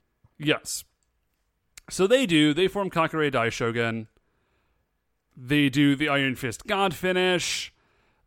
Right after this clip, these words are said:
And then, like, Samurai Man kinda jams his, his spear thing in there. It doesn't seem like it helps a whole lot, but he wanted to be part of the action. And Ushioni's final words are,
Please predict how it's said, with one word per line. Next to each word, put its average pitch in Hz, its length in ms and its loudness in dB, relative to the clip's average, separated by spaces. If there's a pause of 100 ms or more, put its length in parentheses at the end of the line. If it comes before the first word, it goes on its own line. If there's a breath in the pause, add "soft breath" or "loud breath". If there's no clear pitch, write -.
And 143 200 -2
then, 135 420 2
like, 170 200 2
Samurai 262 440 0
Man 190 220 0
kinda 165 240 -2
jams 135 520 -2
his, 131 400 -2 (360)
his 139 240 -2
spear 156 500 -2
thing 165 360 0
in 170 300 -2
there. 170 380 4
It 175 140 -2
doesn't 156 260 0
seem 135 160 -4
like 120 120 0
it 123 80 -4
helps 117 220 -4
a 117 60 -8
whole 117 260 -4
lot, 113 280 0
but 139 80 -4
he 147 80 -2
wanted 127 180 -2
to 117 60 -4
be 110 80 -4
part 117 200 -4
of 107 60 -8
the 110 120 -6
action. 110 500 -8 (720 soft breath)
And 170 680 0 (540)
Ushioni's 220 760 -2
final 220 420 -4
words 226 400 -2
are, 113 580 0